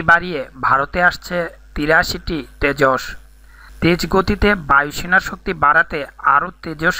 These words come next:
কিনছে প্রতিরক্ষা মন্ত্রক। ফাইটার স্কোয়াড্রনের সক্ষমতা বাড়াতে তিরাশিটি তেজস কিনছে ভারত। ভারতের প্রতিরক্ষা খাতে তেজসের জন্য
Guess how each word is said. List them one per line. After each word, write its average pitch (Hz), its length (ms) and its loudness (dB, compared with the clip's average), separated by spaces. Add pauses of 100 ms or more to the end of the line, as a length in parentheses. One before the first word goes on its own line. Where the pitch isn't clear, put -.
কিনছে 175 320 -4 (200)
প্রতিরক্ষা 147 600 2
মন্ত্রক। 139 400 0 (500)
ফাইটার 143 360 0 (120)
স্কোয়াড্রনের 180 540 0 (200)
সক্ষমতা 175 560 0 (100)
বাড়াতে 180 320 2 (260)
তিরাশিটি 156 580 0 (100)
তেজস 160 300 2 (100)
কিনছে 175 340 -4 (220)
ভারত। 139 300 0 (720)
ভারতের 160 340 0 (100)
প্রতিরক্ষা 156 600 2
খাতে 196 260 -2 (240)
তেজসের 156 540 -2
জন্য 180 200 2